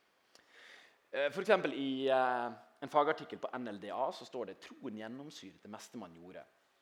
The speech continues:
Og her er det altså frykten for helvete var høyst reell. Og det var den som styrte mennesker til å ta de valgene de gjorde. Så er det altså sånn at vi, vi som er kristne, utsetter det å leve enten i, i frykt for at vi skal havne i helvete, eller i forventning at vi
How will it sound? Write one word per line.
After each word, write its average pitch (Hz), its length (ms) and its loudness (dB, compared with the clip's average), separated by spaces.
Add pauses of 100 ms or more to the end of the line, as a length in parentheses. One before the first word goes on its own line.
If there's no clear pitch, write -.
(420)
Og 123 80 -4
her 156 120 10
er 127 80 6
det 123 60 6
altså 143 140 2
frykten 202 280 -4
for - 200 -6
helvete 151 520 4 (200)
var 139 120 6
høyst 147 240 2
reell. 107 240 -2 (400)
Og - 80 -6
det 139 80 -2
var 123 120 -4
den 247 280 0
som 139 200 -8
styrte 139 600 -10
mennesker 101 640 -10
til 113 120 -10
å 113 80 -8
ta 117 240 -2
de 95 120 -6
valgene 92 320 -8
de 92 100 -10
gjorde. 147 240 -12 (380)
Så 254 100 0
er 311 100 6
det 233 60 8
altså 214 180 4
sånn 262 240 4
at - 120 2 (280)
vi, 247 140 2 (260)
vi 254 200 0
som 151 200 -4
er - 80 -4
kristne, 277 460 0 (540)
utsetter 220 440 6
det 202 80 10
å 165 40 8
leve 160 360 8
enten 185 300 0
i, 143 80 4 (340)
i 180 80 4
frykt - 400 2
for 147 160 6
at 113 80 -4
vi 139 80 -2
skal 110 200 -6
havne 98 120 -12
i - 60 -8
helvete, 233 460 6 (260)
eller 156 420 10
i 151 160 4
forventning 208 480 6
at 165 120 2
vi 175 120 2